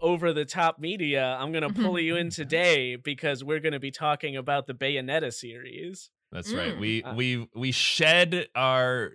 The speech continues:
Speaker 3: it was, it was October thirty-first. We were at a maximum spookiness. I was just a skeleton. Ethan was an undead. I think Fran is some sort of, like,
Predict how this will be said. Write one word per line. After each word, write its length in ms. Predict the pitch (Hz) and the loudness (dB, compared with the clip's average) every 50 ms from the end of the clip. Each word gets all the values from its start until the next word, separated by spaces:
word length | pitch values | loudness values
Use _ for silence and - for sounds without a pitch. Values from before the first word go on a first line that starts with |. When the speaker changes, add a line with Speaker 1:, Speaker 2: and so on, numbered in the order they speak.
| - 62 - _ - | -12 -20 -20 _ -8
Speaker 3:
it 180 | 104 110 104 | -6 -6 -4
was, 260 | 87 117 110 104 98 - | -4 -4 -6 -6 -10 -10
it 80 | - 113 | -8 -8
was 320 | 110 101 95 92 - - - _ - | -8 -6 -8 -12 -14 -18 -18 _ -6
October 460 | 98 104 101 - - 120 113 107 117 | -6 -6 -6 -6 -6 -6 -6 -6 -8
thirty-first. 840 | 113 - 123 113 107 104 98 - - 101 98 98 95 - - - - - | -10 -8 -8 -8 -6 -8 -10 -8 -6 -4 -4 -4 -6 -8 -12 -12 -10 -8
We 120 | 90 92 | -8 -6
were 260 | 85 87 87 85 - - | -4 -4 -4 -4 -4 -2
at 180 | - 85 - - | -4 -4 -4 -4
a 40 | - | -6
maximum 580 | 87 90 90 85 87 - - - 101 92 87 | -4 -4 -2 -2 -2 -4 -6 -6 -6 -6 -8
spookiness. 600 | 85 - - - - 85 80 - 82 80 80 78 - | -8 -10 -10 -10 -10 -10 -10 -8 -8 -8 -8 -8 -6
I 120 | 67 80 | -6 -6
was 120 | 90 87 80 | -6 -6 -6
just 280 | 80 87 85 - - | -8 -10 -10 -10 -10
a 40 | 82 | -10
skeleton. 600 | - - - 80 80 80 78 - - 85 82 80 - | -10 -8 -6 -4 -4 -6 -6 -6 -8 -8 -8 -8 -8
Ethan 320 | - 82 82 - 80 82 | -10 -12 -10 -8 -8 -8
was 160 | 80 80 78 | -8 -8 -8
an 100 | 80 76 | -10 -10
undead. 560 | - 73 80 78 76 78 78 78 80 78 73 - - | -8 -8 -6 -6 -4 -4 -4 -4 -4 -4 -6 -6 -6
I 60 | 87 | -4
think 220 | 98 131 135 131 | -2 -2 -4 -4
Fran 480 | - - - 101 98 101 101 104 101 101 | -8 -8 -2 2 4 6 6 6 4 2
is 160 | 92 90 82 - | 2 0 0 -2
some 160 | - 98 85 | -2 -2 -2
sort 200 | - - 92 87 | -2 -2 -2 -2
of, 120 | 85 76 | -2 -2
like, 200 | - 90 78 73 | -2 -2 -2 -4